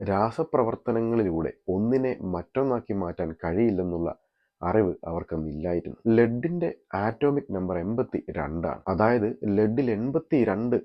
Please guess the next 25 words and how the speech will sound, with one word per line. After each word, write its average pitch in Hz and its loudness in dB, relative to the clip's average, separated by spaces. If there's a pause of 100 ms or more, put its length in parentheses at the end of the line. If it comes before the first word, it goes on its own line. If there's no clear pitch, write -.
(160)
പ്രോട്ടോണുകൾ 110 0 (100)
ഉണ്ടെന്നാണ് 87 -2
അർത്ഥം. - -4
ലാർജ് 117 0
ഹാഡ്രോൺ 127 -2
കൊളൈഡറിൽ 101 -4 (480)
വളരെ 139 4 (120)
ഉയർന്ന 147 4
നിലയിൽ 90 0 (280)
ലെഡിന്റെ 131 2
മൂലകങ്ങളെ 117 0
തമ്മിൽ 87 -10 (100)
കൂട്ടി 131 -2
ഇടിപ്പിക്കുകയാണ് 90 -4
ശാസ്ത്രജ്ഞർ 85 -8
ചെയ്തത്. 73 -12 (160)
ഈ 117 4 (200)
കൂട്ടിയിടി 107 0 (180)
ഗ്വാർക്ക് 110 0 (220)
ക്ലൂൺ 113 4 (320)
പ്ലാസ്മ 95 0
നിർമ്മിക്കുന്നു. 76 -4 (280)
ലെഡ് 139 2 (180)
ന്യൂക്ലിയസിൽ 117 0
നിന്നും 113 0